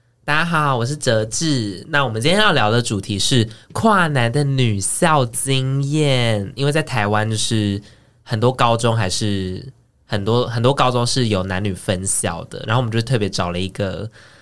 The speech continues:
以前念女校的跨男来跟大家，跟大家聊。那我们就欢迎今天的来宾老詹，请他自我介绍。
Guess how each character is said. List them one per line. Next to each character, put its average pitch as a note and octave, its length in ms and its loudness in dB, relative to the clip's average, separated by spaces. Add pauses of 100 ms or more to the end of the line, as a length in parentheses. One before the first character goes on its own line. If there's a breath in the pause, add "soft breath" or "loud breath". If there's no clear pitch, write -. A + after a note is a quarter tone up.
以 - 100 -8
前 A2 160 -2
念 B2 160 2
女 G2 140 0
校 G2 160 0
的 F2+ 60 -4
跨 F#2 320 -4
男 F2 200 -8
来 E2+ 120 -6
跟 F2+ 100 -6
大 F2 160 -6
家， F2 60 -12 (280)
跟 A2 140 -4
大 G2 80 -2
家 F#2+ 220 0
聊。 - 320 -6
那 B2+ 120 0
我 B2 40 2
们 A2 80 -4
就 A2+ 100 0
欢 G#2+ 220 0
迎 G2 60 -4
今 G#2 180 -6
天 G#2 160 0
的 F2+ 140 -4
来 F2+ 160 -2
宾 A#2+ 340 -4
老 G#2 280 0
詹， D#3+ 640 0
请 D3 160 -2
他 B2+ 60 2
自 C#3+ 100 -2
我 C3+ 140 4
介 F3 220 2
绍。 E3 720 2